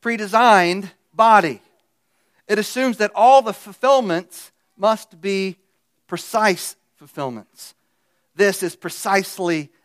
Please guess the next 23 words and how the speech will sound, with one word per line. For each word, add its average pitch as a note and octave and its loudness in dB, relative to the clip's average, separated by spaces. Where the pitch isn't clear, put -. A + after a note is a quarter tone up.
that E3 -2
in C#3 -14
some E3+ -10
literal, E3+ -4
direct, E3 -2
one-for-one D3+ -4
way. E3+ -2
But D#3+ -6
Matthew G3 -6
doesn't F3+ -4
ass-, - -14
doesn't F#3 -6
share G3+ -6
that D3 -2
assumption F3+ -8
that D3 -4
all D#3+ 2
prophecy D3+ -6
fulfillment, D3+ -6
prophetic D#3 -8
fulfillments D3 -6
must D3 -10
be C3 -10